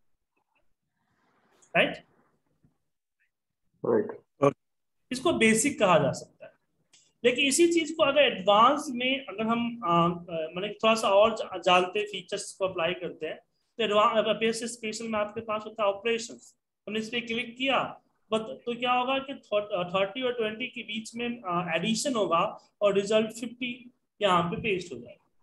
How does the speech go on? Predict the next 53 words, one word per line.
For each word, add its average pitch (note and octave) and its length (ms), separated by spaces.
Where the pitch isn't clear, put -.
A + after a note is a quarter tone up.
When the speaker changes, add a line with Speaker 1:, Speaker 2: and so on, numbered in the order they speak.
Speaker 1:
इसको C#4 300
भी D#4+ 80
हम D#4+ 120
advance A3+ 520
नहीं A#3 200
कहेंगे, E3+ 400
ये F3+ 80
भी A#3 120
हमने A#3+ 200
बताया G3 440
कि A3 180
आपका F#3+ 360
feature A3+ 400
कैसे F#3+ 340
perform F3+ 600
करता B2+ 300
है। - 100
लेकिन D4 160
जब E4+ 60
एडवांस C4 540
एक्सेल D#4 260
में D4+ 120
मेरे B3 280
पास C4 380
आएंगे F3 280
तो A#3 140
मैं A#3 180
इस C4+ 420
topic A3 360
को A#3 80
मैं A3 160
कुछ - 220
इस - 180
तरह F3+ 140
से F3 140
पढ़ाता - 420
हूँ। - 120
सबसे C4+ 220
पहले C#4+ 180
तो C#4 120
हम A#3 80
बात G3+ 300
करेंगे A3 220
percentage B3+ 640
में A#2+ 160
कि F3 140
Excel A#3 260
के G#3+ 60
अंदर E3+ 220
percentage B3+ 560
कैसे F#3 280
लिखते C#3 320
हैं। A2+ 140